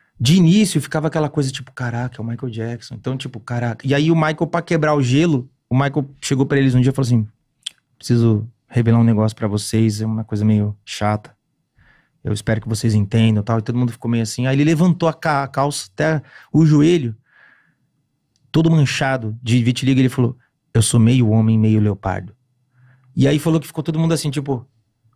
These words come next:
"Tá, é pra rir?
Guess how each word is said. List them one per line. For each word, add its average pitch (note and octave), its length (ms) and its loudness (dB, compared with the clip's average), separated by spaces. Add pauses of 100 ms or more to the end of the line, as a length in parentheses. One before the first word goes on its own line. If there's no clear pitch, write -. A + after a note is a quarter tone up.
(400)
"Tá, G2 260 -4 (840)
é A2 100 -8
pra G#2+ 340 -6
rir? C3+ 640 -10